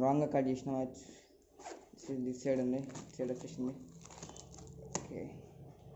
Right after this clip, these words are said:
Okay, guys, ఇటు side అయితే ఉంది. So, దీని అయితే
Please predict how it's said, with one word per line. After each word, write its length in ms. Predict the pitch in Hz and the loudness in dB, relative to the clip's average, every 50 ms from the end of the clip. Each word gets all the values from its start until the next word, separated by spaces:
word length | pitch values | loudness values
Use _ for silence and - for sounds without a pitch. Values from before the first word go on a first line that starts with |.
| - - - - - - - - - - - - - - - | -8 -8 -8 -8 -12 -14 -14 -14 -14 -14 -14 -14 -14 -14 -12
Okay, 180 | - - 143 131 123 117 131 | -4 -2 0 0 2 6 6
guys, 180 | 127 135 139 139 131 | 8 8 6 6 2
ఇటు 100 | 113 - 151 | 2 6 8
side 120 | 139 139 | 10 10
అయితే 120 | 131 135 139 131 123 | 10 10 8 6 6
ఉంది. 220 | 123 127 131 139 139 135 - | 6 6 4 4 2 0 -2
So, 60 | - 120 117 | -4 -2 0
దీని 140 | 123 123 123 | 0 0 0
అయితే 180 | 123 123 127 | 2 4 4